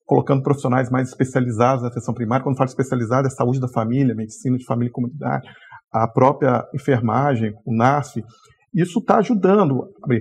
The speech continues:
E aí, quando você atende um paciente que tá com depressão, noventa por cento das vezes você se resolve ali dentro da unidade básica, que tá do lado da casa dele,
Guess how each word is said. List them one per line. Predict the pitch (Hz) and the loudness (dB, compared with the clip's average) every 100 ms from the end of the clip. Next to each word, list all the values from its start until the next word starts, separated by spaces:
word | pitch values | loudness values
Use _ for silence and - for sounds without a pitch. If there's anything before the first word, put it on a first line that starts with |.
| - _ - | -2 _ 2
E | 202 | 4
aí, | 208 233 - - | 6 4 2 2
quando | 240 311 | 4 4
você | 277 - | 2 2
atende | 247 190 175 | -2 0 -2
um | 165 | 0
paciente | 165 - 139 | -2 -2 -6
que | - | -4
tá | 147 | -4
com | 143 | -2
depressão, | 131 123 110 190 202 185 - - - 185 | -4 -4 -2 0 0 -2 -14 -20 -8 2
noventa | 208 147 262 370 | 2 4 2 2
por | 320 | 2
cento | - 190 | 2 2
das | 160 127 | 2 2
vezes | 127 196 | 2 0
você | 208 233 | 0 -2
se | - | 2
resolve | 220 151 180 190 | 2 2 2 2
ali | 170 | 0
dentro | 170 185 185 | 0 0 0
da | |
unidade | 175 156 156 143 | -2 0 0 2
básica, | 139 190 - | 2 2 -2
que | |
tá | 185 | -2
do | 165 | 2
lado | 156 208 | 2 2
da | 208 | 2
casa | 180 156 | 0 0
dele, | 120 123 196 | 0 2 0